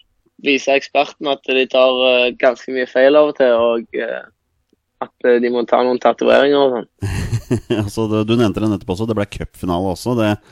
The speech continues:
Speaker 2: det må ha vært stort for en ung gutt å komme ut på Ullevål-matta der i cupfinalen.
Speaker 1: Ja, det var veldig stort, og, eh, det er jo noe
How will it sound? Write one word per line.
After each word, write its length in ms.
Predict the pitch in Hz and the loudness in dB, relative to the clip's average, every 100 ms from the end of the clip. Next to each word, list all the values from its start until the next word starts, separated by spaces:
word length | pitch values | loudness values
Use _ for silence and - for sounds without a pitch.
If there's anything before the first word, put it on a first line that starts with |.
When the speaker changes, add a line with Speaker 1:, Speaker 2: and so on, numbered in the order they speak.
| - _ _ | -20 _ _
Speaker 2:
det 120 | 98 | -6
må 80 | 95 | -2
ha 80 | 92 | -2
vært 160 | 92 - | -2 -4
stort 240 | 95 85 | -4 -4
for 140 | - 92 | 0 2
en 80 | 92 | 2
ung 140 | 82 | 0
gutt 220 | 87 - 90 | -2 -2 0
å 300 | 87 87 87 | 2 2 0
komme 220 | 90 82 | -2 0
ut 20 | |
på 140 | 90 82 | 0 0
Ullevål-matta 400 | 78 76 78 80 | -2 -4 -4 -4
der 100 | 82 | -2
i 60 | |
cupfinalen. 300 | 80 78 73 - _ _ _ _ _ _ _ - | -4 -4 -8 -8 _ _ _ _ _ _ _ 2
Speaker 1:
Ja, 160 | 113 120 - _ | 4 4 2 _
det 240 | 127 131 127 | -6 -2 0
var 600 | 123 120 120 113 113 110 104 151 _ _ _ | 2 2 2 2 0 -4 -12 _ _ _ _
veldig 320 | 135 127 131 | 0 2 0
stort, 360 | - 131 131 - - | -2 -2 -4 -6 -4
og, 240 | 120 120 | 0 2
eh, 400 | 120 120 117 113 110 _ _ _ _ - _ - | 4 2 0 -4 -10 _ _ _ _ -20 _ 0
det 80 | 131 | 6
er 80 | 135 | 6
jo 80 | 135 | 4
noe 240 | 120 | 2